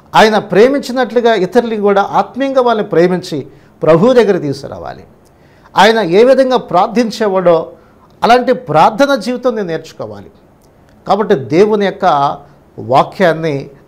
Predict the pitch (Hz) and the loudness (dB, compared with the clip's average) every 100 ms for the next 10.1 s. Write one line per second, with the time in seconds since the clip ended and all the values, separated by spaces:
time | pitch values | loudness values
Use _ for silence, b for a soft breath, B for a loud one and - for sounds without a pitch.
0 | 117 117 135 143 143 143 127 123 113 95 | -12 -2 -2 -2 -4 -8 -8 -8 -8 -14
1 | - - 160 226 226 208 160 127 135 156 | -18 -8 -2 0 0 -2 -4 -2 -2 -2
2 | 160 147 135 B B 143 139 131 127 120 | -2 -4 -8 B B -4 -4 -6 -6 -8
3 | 127 101 92 _ b b b 170 185 170 | -12 -14 -16 _ b b b -2 0 0
4 | 151 123 196 208 240 202 185 151 165 220 | 0 0 -2 -2 -2 -2 -2 0 0 0
5 | 220 208 - 170 170 143 127 123 180 202 | 0 -4 -4 -8 -6 -8 -6 -2 0 0
6 | 156 120 120 - b b b b b 135 | -2 -4 -4 -12 b b b b b 0
7 | 165 208 269 262 233 214 190 160 160 165 | 2 4 2 2 2 2 0 0 0 0
8 | 151 131 170 208 208 214 208 185 175 170 | -2 -6 -6 -6 -6 -8 -8 -6 -6 -8
9 | 170 160 143 147 143 139 127 110 160 156 | -10 -12 -10 -10 -8 -10 -12 -10 -10 -8